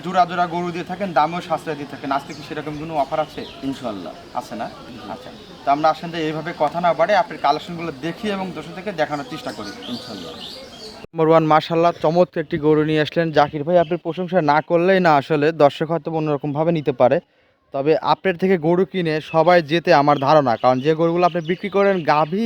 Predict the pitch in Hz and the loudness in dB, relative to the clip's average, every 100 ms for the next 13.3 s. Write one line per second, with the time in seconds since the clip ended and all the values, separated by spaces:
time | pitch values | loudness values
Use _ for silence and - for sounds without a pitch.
0 | 220 202 202 170 151 - 175 - _ _ | 2 2 2 2 2 0 -8 -8 _ _
1 | _ 165 175 151 190 226 214 214 220 240 | _ 0 2 4 4 2 4 4 6 4
2 | 190 - 214 196 196 214 175 160 202 208 | 2 -4 0 4 6 6 2 4 4 2
3 | - 185 170 151 151 151 135 123 143 - | 0 -4 0 2 0 0 -2 -2 -4 -8
4 | _ _ - 143 190 190 180 175 190 202 | _ _ -8 -4 -4 -2 -2 -2 -2 0
5 | 185 147 - 160 - 131 131 190 185 196 | 4 4 2 -4 0 0 2 2 2 -2
6 | 139 127 160 180 180 156 170 175 - _ | 0 0 4 4 4 0 -2 -4 -12 _
7 | - 175 185 - 185 190 160 147 127 - | -8 -6 -6 -4 0 0 -2 -6 -6 -6
8 | 139 143 180 135 _ _ _ - 147 156 | -2 -2 -2 -6 _ _ _ -6 -2 2
9 | 165 165 156 151 156 160 156 165 131 127 | 2 4 2 2 0 0 0 0 2 4
10 | 156 147 139 135 135 123 123 151 - - | 4 2 2 0 -2 0 0 -2 -4 -8
11 | 117 123 127 135 - 131 127 131 139 - | -4 -2 0 0 0 2 2 2 -2 2
12 | 127 139 135 113 - 101 190 180 185 180 | 4 4 4 2 0 2 2 2 0 0
13 | 160 151 117 | 2 2 -2